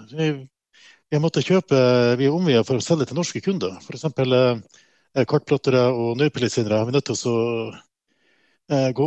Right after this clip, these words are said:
omveier for å få levert til, eh, en, en sjarker i, i Vadsø, rett og slett.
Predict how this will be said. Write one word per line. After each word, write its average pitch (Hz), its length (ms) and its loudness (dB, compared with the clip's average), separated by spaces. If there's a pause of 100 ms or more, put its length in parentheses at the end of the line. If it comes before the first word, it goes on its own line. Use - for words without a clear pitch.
omveier 135 260 4
for 127 120 -4
å 113 40 0
få 120 320 -2
levert 139 220 2
til, 117 180 -2
eh, 120 720 -2
en, 123 120 -4
en 123 180 -4
sjarker 117 480 0
i, 107 460 2
i - 20 2
Vadsø, - 380 -6 (180)
rett 113 80 -8
og 101 60 -14
slett. - 260 -14